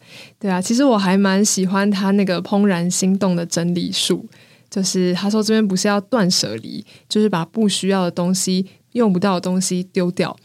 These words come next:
就好像一种减法这样子。她说这个怦然心动啊，是要找出那些令你感到幸福的元素，然后你就被这些幸福的元素所围绕，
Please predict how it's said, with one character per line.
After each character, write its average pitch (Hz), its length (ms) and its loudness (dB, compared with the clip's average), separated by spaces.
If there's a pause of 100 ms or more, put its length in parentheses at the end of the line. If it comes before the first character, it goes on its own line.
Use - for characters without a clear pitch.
(200)
就 247 120 0
好 185 100 2
像 214 140 2
一 220 40 4
种 175 240 2
减 175 260 -2
法 - 340 -8
这 - 120 -14
样 202 120 -10
子。 - 80 -16 (380)
她 202 160 -4
说 202 140 -2
这 202 100 -2
个 185 160 -2
怦 220 200 0
然 175 200 2
心 190 220 2
动 190 160 0
啊， 170 140 -2
是 202 160 -2
要 214 160 0
找 175 340 -6
出 247 300 -4
那 247 140 0
些 233 200 0
令 226 220 2
你 180 160 2
感 180 300 -2
到 233 240 0 (200)
幸 269 320 0
福 180 180 -4
的 175 120 0
元 175 260 -2
素， 190 300 -6 (260)
然 196 120 -6
后 208 260 2
你 180 120 2
就 196 100 0
被 214 140 0
这 208 100 0
些 196 220 2
幸 226 240 2
福 175 140 0
的 175 100 -2
元 180 220 0
素 202 260 -2
所 185 280 -8
围 185 240 -2
绕， 247 280 -2